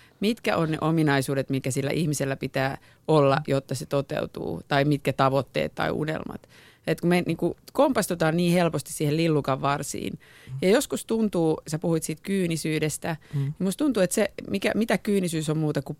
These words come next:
Speaker 1: pelkoa. Se on sitä pelkoa siitä, että, että nyt mä niinku kohtaan jonkun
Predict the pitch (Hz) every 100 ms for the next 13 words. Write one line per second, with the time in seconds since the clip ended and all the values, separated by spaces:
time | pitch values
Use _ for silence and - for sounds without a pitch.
0 | - 156 143 135 - - - 147 _ _
1 | _ _ _ _ _ - 202 190 - 185
2 | 226 214 180 160 147 - 156 147 143 -
3 | 156 - - - _ - 170 175 170 156
4 | - 151 143 147 139 - - - - -
5 | 175 160 151 143 143 139 139 143